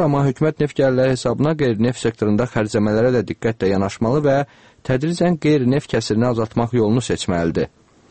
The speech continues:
Büdcə vergi çərçivəsinin yenidən nəzərdən keçirərək xərclər və neftin cari qiymətləri arasında əlaqənin aradan qaldırılması və büdcə vergi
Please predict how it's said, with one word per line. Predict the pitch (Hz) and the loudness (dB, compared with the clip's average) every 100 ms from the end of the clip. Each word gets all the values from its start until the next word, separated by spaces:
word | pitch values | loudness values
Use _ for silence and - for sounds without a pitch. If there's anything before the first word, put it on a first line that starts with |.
| _ _ - | _ _ -4
Büdcə | 120 117 147 | -2 0 2
vergi | 139 127 160 | 2 0 -2
çərçivəsinin | - 107 110 107 - 117 | -2 -2 0 -2 0 0
yenidən | 110 117 113 | 2 0 0
nəzərdən | 104 104 98 113 107 | 0 0 0 -2 -2
keçirərək | 107 - 113 147 170 - | -4 -2 0 2 0 0
xərclər | 117 104 131 127 | -4 0 0 2
və | 127 123 | 2 2
neftin | 113 127 117 | 0 -2 0
cari | 117 117 | 0 0
qiymətləri | 113 104 - 104 104 | 0 0 -2 0 0
arasında | 101 131 151 | 0 0 0
əlaqənin | 127 107 104 113 117 | 0 0 0 2 2
aradan | 107 92 107 | 0 0 -2
qaldırılması | 101 92 87 90 92 95 156 | 0 0 0 0 0 -2 0
və | 151 160 - _ _ - | 0 -2 -6 _ _ -6
büdcə | 135 175 | 0 2
vergi | 170 147 | 2 2